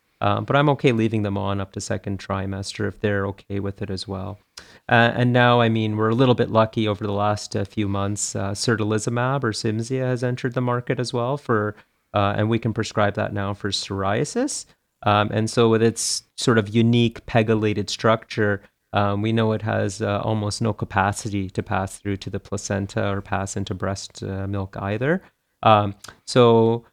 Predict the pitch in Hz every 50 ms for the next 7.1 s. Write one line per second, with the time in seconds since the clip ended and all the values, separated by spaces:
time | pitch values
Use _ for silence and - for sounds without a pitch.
0 | _ _ - - - - 139 143 - 175 151 135 - - 180 196 202 180 170 139
1 | 131 - - 185 185 185 160 123 120 127 143 139 127 117 113 - - 123 - 139
2 | 127 127 131 135 139 - 202 185 185 - - 262 262 262 - - 160 147 - -
3 | 151 143 127 120 - - 110 110 113 - - - 117 104 101 98 104 101 110 127
4 | - - - 139 139 143 147 143 143 147 151 - 175 180 190 - - - 131 123
5 | 120 - 127 123 - 117 117 117 117 117 123 131 127 123 - - 113 110 120 120
6 | 117 113 107 107 113 113 107 - 110 101 - - - 110 104 104 104 104 104 101
7 | - -